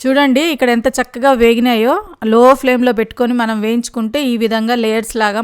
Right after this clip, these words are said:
మంచిగా మనకు బయటికి విచ్చుకొని కనిపిస్తా ఉంటాయి. ఖచ్చితంగా ట్రై చేయండి. ఈ రెసిపీ చాలా బాగా వచ్చినాయి. నిజంగా బయట తినే కంటే ఇట్లా ఇంట్లో హెల్దీగా చక్కగా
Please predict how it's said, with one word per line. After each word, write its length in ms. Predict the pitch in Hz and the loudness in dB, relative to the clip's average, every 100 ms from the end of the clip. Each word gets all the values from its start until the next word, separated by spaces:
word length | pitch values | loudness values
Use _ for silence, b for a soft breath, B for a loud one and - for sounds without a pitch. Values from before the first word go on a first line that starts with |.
| 220 | -6
మంచిగా 360 | 208 220 240 220 | -6 -6 -4 -4
మనకు 180 | 214 202 | -6 -4
బయటికి 300 | 202 214 220 | -4 -6 -8
విచ్చుకొని 400 | 196 - - 226 254 | -8 -12 -8 -6 -4
కనిపిస్తా 400 | 208 202 202 214 190 | -4 -6 -8 -8 -8
ఉంటాయి. 320 | 180 196 240 359 240 | -8 -8 -8 -6 -4
ఖచ్చితంగా 480 | 226 240 262 277 262 | -4 -2 2 2 2
ట్రై 140 | 247 247 247 | 4 2 4
చేయండి. 340 | 269 247 233 262 | 2 2 0 -2
ఈ 20 | 226 | -2
రెసిపీ 300 | 208 - 262 254 | -4 -2 -4 -4
చాలా 300 | 220 196 247 269 | -2 2 4 6
బాగా 160 | 240 226 226 | 4 2 0
వచ్చినాయి. 320 | 233 220 254 233 | -2 -2 -2 -2
నిజంగా 300 | 214 233 214 | -4 -4 -2
బయట 280 | 202 220 262 233 | -2 -2 -2 -2
తినే 160 | 226 214 | -4 -2
కంటే 220 | 220 214 226 | -4 0 -2
ఇట్లా 160 | 208 202 208 | 0 0 0
ఇంట్లో 260 | 214 233 220 | 0 0 -2
హెల్దీగా 360 | 208 202 226 220 - | -2 -2 0 -2 -6
చక్కగా 320 | - - 226 | -12 -6 -4